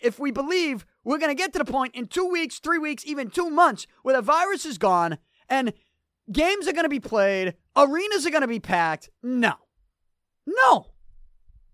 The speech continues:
No fucking way. There's no way.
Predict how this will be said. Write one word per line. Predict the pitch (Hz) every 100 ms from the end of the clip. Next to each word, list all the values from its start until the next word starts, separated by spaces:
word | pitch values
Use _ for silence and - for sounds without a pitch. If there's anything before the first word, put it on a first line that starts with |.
| _
No | 220 302 453 480 494 480 - _ _ _ _ _ _
fucking | _ - - - 339 320
way. | 311 269 143 - _ _
There's | - 294
no | 427
way. | 480 494 480 494 415